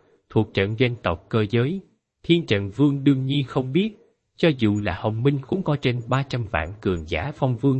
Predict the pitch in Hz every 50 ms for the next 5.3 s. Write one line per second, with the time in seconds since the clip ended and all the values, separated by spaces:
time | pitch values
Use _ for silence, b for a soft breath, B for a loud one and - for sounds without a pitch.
0 | 120 - 95 85 - - 143 143 - - 90 85 - - - _ _ _ _ -
1 | 160 156 143 - 120 110 104 107 - - 143 143 147 143 135 - - 110 131 123
2 | - 123 127 139 185 185 - 117 95 - - 101 90 95 95 - - 87 82 92
3 | 107 - - 127 131 127 123 117 _ _ _ _ _ _ _ - 170 185 185 -
4 | 113 107 202 101 101 87 82 80 80 139 139 170 175 - 120 117 117 - 117 104
5 | 104 107 139 180 202